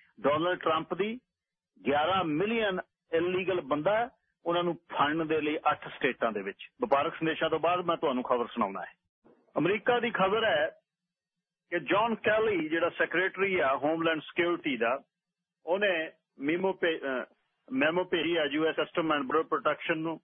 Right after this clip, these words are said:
ਪ੍ਰੋਟੈਕਸ਼ਨ ਨੂੰ, ਯੂ ਐਸ ਇਮੀਗ੍ਰੇਸ਼ਨ ਤੇ ਕਸਟਮ ਐਨਫੋਰਸਮੈਂਟ ਨੂੰ, ਯੂ ਐਸ Citizenship and Immigration Service ਨੂੰ, Acting Deputy Assistant Secretary of Policy ਨੂੰ। ਗਿਆਰਾਂ ਪੇਜ ਨੇ, ਇੱਕ ਲੱਖ ਨੈਸ਼ਨਲ ਗਾਰਡ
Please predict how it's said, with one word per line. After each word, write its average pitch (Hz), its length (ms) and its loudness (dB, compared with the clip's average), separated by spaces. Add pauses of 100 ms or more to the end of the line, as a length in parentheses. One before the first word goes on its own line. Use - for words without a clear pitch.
(260)
ਪ੍ਰੋਟੈਕਸ਼ਨ 147 460 0
ਨੂੰ, 170 200 -2
ਯੂ 143 200 0
ਐਸ 147 80 -2 (100)
ਇਮੀਗ੍ਰੇਸ਼ਨ 151 440 -2
ਤੇ 143 260 -2 (720)
ਕਸਟਮ 170 340 0
ਐਨਫੋਰਸਮੈਂਟ 165 640 0
ਨੂੰ, 175 360 -2 (720)
ਯੂ 139 200 2
ਐਸ 170 100 2 (140)
Citizenship 160 520 0
and 151 220 -2
Immigration 160 440 0
Service 160 460 -2
ਨੂੰ, 170 260 -2 (180)
Acting 170 320 4
Deputy 151 420 6
Assistant 156 380 4
Secretary 151 520 6
of 131 60 6
Policy 165 600 6
ਨੂੰ। 170 260 6 (840)
ਗਿਆਰਾਂ 175 380 6
ਪੇਜ 190 340 8
ਨੇ, 190 240 8 (520)
ਇੱਕ - 220 4
ਲੱਖ 175 460 6
ਨੈਸ਼ਨਲ 185 500 6
ਗਾਰਡ 156 340 8